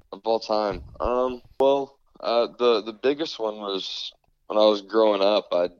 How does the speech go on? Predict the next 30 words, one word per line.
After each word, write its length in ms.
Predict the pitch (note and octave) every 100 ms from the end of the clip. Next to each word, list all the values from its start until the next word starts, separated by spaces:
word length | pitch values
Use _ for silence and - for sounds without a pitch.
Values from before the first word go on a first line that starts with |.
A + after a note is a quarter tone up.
| -
completely 560 | A2+ - A#2 G#2 G#2
just 320 | G2 G2+ F#2+ F#2+
whiffed 320 | G2 G#2 -
a 60 |
ball 440 | F#2 F#2 F#2+ F#2 - _ _ _ _
like 220 | F#2+ F#2+
a 180 | F#2+ F2
chopper, 580 | - A2+ G#2+ - A#2 A2
super 380 | - A#2+ A2
easy, 380 | G2+ A2+ A2 A2
wasn't 240 | A2 A2+ A#2
hit 140 | A2+
hard, 240 | G#2+ A2+
and 80 | A2+
I 40 | G2+
completely 420 | G#2 - G#2+ G2+
whiffed 360 | F#2 A2 -
it, 60 | G#2
and 100 | F2
it 120 | E2
broke 220 | G2+ G2+
my 120 | G2+ F#2
nose. 580 | F#2+ G2+ F#2+ G2 - - _ - -
Um, 520 | - F#2+ F2+ E2+ D#2+
so 160 | - -
that 160 | A2 A#2+
was 160 | A2
a 80 | G#2
good 220 | G2 G2
one, 280 | G2+ G#2 G#2